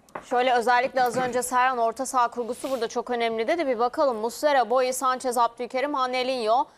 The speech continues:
E, savunmada herhangi bir değişiklik yok. Torreira, Kaan, Manchester United, e, ikilisi. Tete, Kerem, Zaha, Icardi. Manchester United kadrosuyla çıkıyor. Tabii burada Kaan tercihi kıymetli. Özellikle United maçında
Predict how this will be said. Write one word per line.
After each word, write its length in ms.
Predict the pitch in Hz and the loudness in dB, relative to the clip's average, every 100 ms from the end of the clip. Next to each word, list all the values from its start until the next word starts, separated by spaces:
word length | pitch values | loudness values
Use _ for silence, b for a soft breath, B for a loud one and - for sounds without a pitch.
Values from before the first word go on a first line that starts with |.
| b b | b b
E, 240 | - 220 214 | -2 0 0
savunmada 680 | 233 247 240 233 233 247 | 0 0 0 2 2 2
herhangi 440 | 247 233 220 220 208 | 2 0 -2 -4 -6
bir 160 | 208 | -4
değişiklik 580 | 214 226 - - 349 339 | -2 -4 -6 -8 -6 0
yok. 240 | 294 208 - | 0 0 -2
Torreira, 520 | 269 294 330 320 277 | 0 2 2 2 -2
Kaan, 440 | 277 247 240 320 | 0 2 2 -2
Manchester 640 | 262 247 254 240 247 240 233 | -6 -6 -8 -6 -2 -2 0
United, 600 | 220 208 220 - - 214 | 0 -2 -6 -8 -10 -2
e, 220 | 202 196 | -2 -2
ikilisi. 680 | 196 240 202 196 - 294 349 b b b b b - | -4 -6 -4 -2 0 0 0 b b b b b -2
Tete, 460 | 339 339 302 240 | 0 0 -2 -2
Kerem, 480 | - 302 285 294 320 | 0 2 2 0 -2
Zaha, 360 | 262 302 277 311 | 0 2 2 0
Icardi. 580 | 277 277 240 190 165 175 _ _ _ - | 0 0 0 0 -6 -14 _ _ _ -10
Manchester 480 | 311 277 - - 254 269 | -8 -8 -10 -6 -2 -2
United 260 | 220 - - | -2 -4 -4
kadrosuyla 800 | 285 208 196 - 202 233 311 - - | 0 0 -4 -8 -4 0 0 -2 -10
çıkıyor. 440 | - - 247 226 | -10 -4 0 0
Tabii 260 | 269 302 285 | 2 0 0
burada 180 | 302 311 | 0 0
Kaan 380 | 302 277 311 320 | 0 2 2 0
tercihi 640 | 311 262 220 240 277 294 - | -2 -2 -4 -6 -4 -6 -6
kıymetli. 480 | 269 269 262 - 233 | -4 -2 -4 -2 0
Özellikle 640 | 233 240 240 - 240 233 | 2 2 0 -2 -2 0
United 260 | 240 240 254 233 | -2 -2 -8 -6
maçında 440 | 233 240 233 | -6 -4 -2